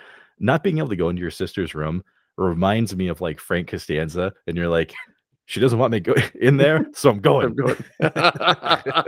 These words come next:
Speaker 2: Yep, it was the Del Boca Vista of the Venable household
Speaker 1: <laughs>
Speaker 2: is where <laughs> it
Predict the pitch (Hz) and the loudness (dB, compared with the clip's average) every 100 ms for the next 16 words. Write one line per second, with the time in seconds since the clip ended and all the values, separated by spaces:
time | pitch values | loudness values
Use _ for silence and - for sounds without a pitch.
0 | - - - - - - 160 180 180 190 | -4 -6 -6 -10 -10 0 4 4 4 4
1 | 196 156 156 160 190 170 175 165 131 147 | 4 4 2 4 6 6 4 2 0 0
2 | - 123 117 113 127 120 117 120 117 - | 0 -2 -2 -6 -6 -4 -4 -4 -6 -8
3 | 110 131 - - 151 - 160 - - 127 | -8 -8 -10 -12 -18 -14 -16 -10 -4 -2
4 | 117 135 131 131 - | 0 2 4 2 2